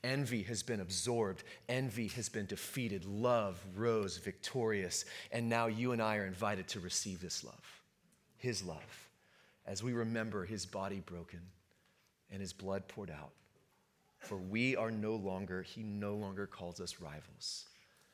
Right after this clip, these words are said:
but friends. So Jesus, we thank you for who you are and how you gave your life for us. And we pray that you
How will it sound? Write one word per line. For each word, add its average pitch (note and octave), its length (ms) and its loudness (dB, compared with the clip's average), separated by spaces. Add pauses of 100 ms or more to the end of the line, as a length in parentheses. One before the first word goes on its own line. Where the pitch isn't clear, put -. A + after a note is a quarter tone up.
(420)
but - 100 -18
friends. - 520 -12 (2000)
So - 140 0
Jesus, A2 480 2
we A#2 100 2
thank A2 380 -2
you G2+ 240 0 (920)
for - 180 -4
who B2 140 0
you A2+ 300 2
are A2 340 4 (1040)
and G2+ 100 -2
how G#2 140 2
you A2 200 2
gave G#2+ 520 2
your G#2+ 180 0
life G2+ 560 0
for - 260 -4
us. F#2 340 -2
And G#2 120 -4
we A2 100 0
pray G#2+ 580 2 (500)
that A2 220 4
you A#2 520 2